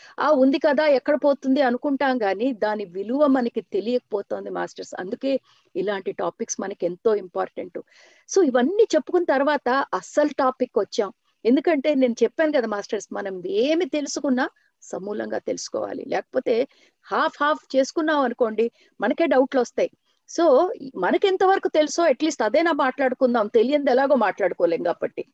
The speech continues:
So ఇంకా ముందుకెళ్ళి మనం ఏం అనుకున్నామంటే, సరే అయితే ఇప్పుడు తల్లి భూమి గురించి మనం ఎంత తెలుసుకున్నాము, ఇంకొంచెం మనం లోతుకు వెళదాం.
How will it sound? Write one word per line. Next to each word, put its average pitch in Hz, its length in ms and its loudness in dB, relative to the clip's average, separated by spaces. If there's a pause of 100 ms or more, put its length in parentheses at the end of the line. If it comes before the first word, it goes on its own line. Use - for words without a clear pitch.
(500)
So 339 140 2
ఇంకా 302 260 0
ముందుకెళ్ళి 262 500 0
మనం 226 240 -6
ఏం 202 220 -8
అనుకున్నామంటే, 196 680 -6 (1000)
సరే 208 260 2
అయితే 233 320 -2 (280)
ఇప్పుడు 240 220 -6
తల్లి 175 240 -4
భూమి 240 360 -2
గురించి 247 320 -4
మనం 262 140 0
ఎంత 196 160 -4 (140)
తెలుసుకున్నాము, 240 720 -2 (400)
ఇంకొంచెం 415 720 0
మనం 339 280 2
లోతుకు 240 580 2
వెళదాం. 196 440 0